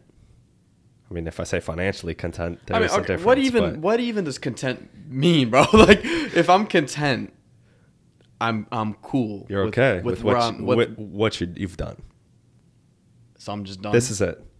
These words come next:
Speaker 1: You're okay.
Speaker 2: So I finished,
Speaker 1: Yes,
Speaker 2: basically.
Speaker 1: yes.
Speaker 2: I don't like that question.
Speaker 1: W-, well,
Speaker 2: That's
Speaker 1: personally,
Speaker 2: just,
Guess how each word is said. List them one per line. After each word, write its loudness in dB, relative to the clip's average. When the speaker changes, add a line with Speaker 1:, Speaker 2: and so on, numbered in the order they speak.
Speaker 1:
You're 0
okay. -6
Speaker 2:
So -10
I -8
finished, -12
Speaker 1:
Yes, -10
Speaker 2:
basically. -14
Speaker 1:
yes. -16
Speaker 2:
I -18
don't -18
like -20
that -20
question. -14
Speaker 1:
W-, -10
well, -4
Speaker 2:
That's -14
Speaker 1:
personally, -4
Speaker 2:
just, -18